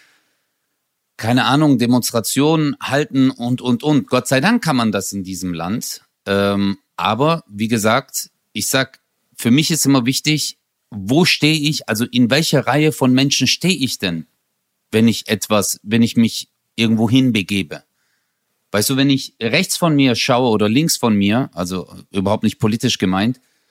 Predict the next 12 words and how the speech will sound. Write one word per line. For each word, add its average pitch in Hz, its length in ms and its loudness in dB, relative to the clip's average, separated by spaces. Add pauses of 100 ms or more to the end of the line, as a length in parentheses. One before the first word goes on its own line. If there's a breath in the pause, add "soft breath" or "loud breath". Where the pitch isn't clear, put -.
(200)
und 104 640 0 (440)
dann 110 240 0
fallen 135 280 2
solche 117 320 0
Sätze, 123 580 -2 (340)
da 98 100 -4
muss 147 240 2
ich 165 140 -2
mir 143 120 4
halt 127 160 0
echt 156 240 -2
überlegen, 131 640 2